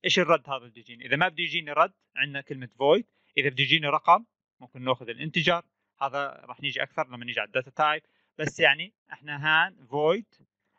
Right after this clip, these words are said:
آه، طبعًا المين ممكن تكون integer، ممكن تكون void، أعتقد تاخذ أكثر من إشي، ما فيها مشكلة يعني. بس إحنا هان معناها أنا حاط void، يعني ما في عندي، آه، رد.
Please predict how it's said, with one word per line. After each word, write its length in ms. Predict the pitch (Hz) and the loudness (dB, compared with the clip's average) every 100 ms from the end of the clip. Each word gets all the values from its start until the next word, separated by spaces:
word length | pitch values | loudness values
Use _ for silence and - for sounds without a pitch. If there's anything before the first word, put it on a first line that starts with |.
| - | -4
آه، 80 | 135 | -2
طبعًا 300 | 156 143 147 | 2 2 0
المين 260 | 147 170 | -8 -14
ممكن 260 | 160 151 135 | -14 -20 -20
تكون 240 | - 147 | -10 -8
integer، 320 | 160 156 160 147 | -6 0 0 0
ممكن 180 | - | -8
تكون 240 | 131 - 131 | -18 -16 -8
void، 320 | 147 160 156 | -2 -2 4
أعتقد 480 | 143 143 151 127 127 | 2 2 -10 -14 _
تاخذ 240 | - 139 123 | -14 -12 -12
أكثر 240 | 120 135 | -12 -14
من 120 | 117 | -12
إشي، 160 | - - | -8 -4
ما 100 | 139 | -4
فيها 180 | 123 110 | -6 -14
مشكلة 340 | 120 - 139 | -20 -10 -2
يعني. 300 | 135 135 147 - _ _ | -2 -2 -6 -16 _ _
بس 160 | 147 143 | -10 -4
إحنا 440 | 175 160 156 165 | -2 0 0 0
هان 60 | 165 | -2
معناها 460 | 156 131 143 127 127 | -4 -4 -4 -6 -12
أنا 80 | |
حاط 260 | 123 160 165 | -4 -2 -2
void، 360 | 143 160 185 156 | -6 -6 -6 -2
يعني 200 | 139 147 | -2 -2
ما 80 | 147 | -8
في 140 | - | -6
عندي، 400 | 131 123 127 131 _ _ | -6 -6 -8 -8 _ _
آه، 560 | 123 127 117 113 113 113 | 0 2 2 0 0 -2
رد. 140 | 113 | -2